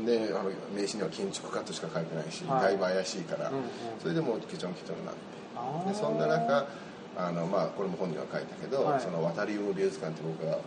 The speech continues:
Speaker 1: あの、お世話になってる
Speaker 2: うん。
Speaker 1: 美術館のワタリさんに、あの、絵を見せに行って、
Speaker 2: うん。
Speaker 1: でも俺はさすがにバカじゃないか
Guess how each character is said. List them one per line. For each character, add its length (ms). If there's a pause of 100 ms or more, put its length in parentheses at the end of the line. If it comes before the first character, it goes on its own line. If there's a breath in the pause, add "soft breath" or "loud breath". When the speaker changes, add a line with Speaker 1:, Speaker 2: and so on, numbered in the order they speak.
(160)
Speaker 1:
あ 40
の、 100
お 40
世 120
話 60
に 80
な 40
っ 40
て 200
る 160
Speaker 2:
う 80
ん。 100 (160)
Speaker 1:
美 140
術 80
館 160
の 100
ワ 60
タ 140
リ 100
さ 140
ん 160
に、 120 (480 loud breath)
あ 80
の、 120
絵 80
を 80
見 100
せ 100
に 80
行 40
っ 200
て、 200
Speaker 2:
う 20
ん。 20
Speaker 1:
で 60
も 100
俺 120
は 80
さ 120
す 80
が 60
に 60
バ 80
カ 100
じ 60
ゃ 40
な 120
い 60
か 140